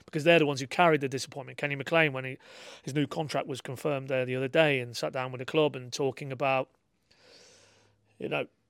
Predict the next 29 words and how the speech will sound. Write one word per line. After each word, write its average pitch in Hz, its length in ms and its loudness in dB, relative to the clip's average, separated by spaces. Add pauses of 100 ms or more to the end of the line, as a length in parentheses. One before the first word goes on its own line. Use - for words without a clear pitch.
(560)
th-, - 200 -2
that 143 220 4
baggage 139 460 4
almost 131 360 -2
that 139 100 -6
those 147 260 4
players 123 300 -2
would 127 100 -8
have 123 80 -4
felt 143 340 2 (380)
at 143 100 -2
the 139 120 -2
end 139 140 -2
of 127 60 -2
last 131 200 0
season, 123 420 -4 (100)
carrying 135 340 0
that 127 160 -4
into 139 240 -10
pre-season, 127 680 -6
the 123 60 -10
fact 147 240 -2
that 139 100 -8
they 135 60 -10
managed 139 260 -8
to 131 80 -10
shed 147 340 0
all 123 200 -8
that, 120 200 -6